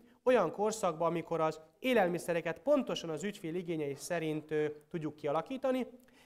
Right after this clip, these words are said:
Nem csak egy vegán alternatívát hozunk létre, az élelmiszer jövőjét alakítjuk ezzel ki. Ezt mondta, ö, Robin, ö, Simsa. Igazából, ö, a lazacfilének a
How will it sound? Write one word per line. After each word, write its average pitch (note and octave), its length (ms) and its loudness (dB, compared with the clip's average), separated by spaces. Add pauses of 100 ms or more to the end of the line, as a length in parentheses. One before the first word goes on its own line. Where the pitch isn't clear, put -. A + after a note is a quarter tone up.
(140)
Nem C#4+ 200 6
csak A3 200 0
egy F3+ 120 -2
vegán F#3 340 2
alternatívát D#3+ 760 0
hozunk D#3 320 -4
létre, D#3+ 320 -4
az C#3 120 -4
élelmiszer C#3 640 -4 (200)
jövőjét C#3 440 -2
alakítjuk B2+ 500 -6
ezzel A2 380 -10
ki. G#2 180 -20 (800)
Ezt C#3+ 240 -6
mondta, A#2+ 580 -4 (200)
ö, C3 240 -6 (280)
Robin, C3+ 360 -2
ö, B2 240 -6
Simsa. G#3 600 -4 (340)
Igazából, F3 1300 2 (220)
ö, E3 640 -2
a D3+ 680 2
lazacfilének G3 880 0
a D#3 420 2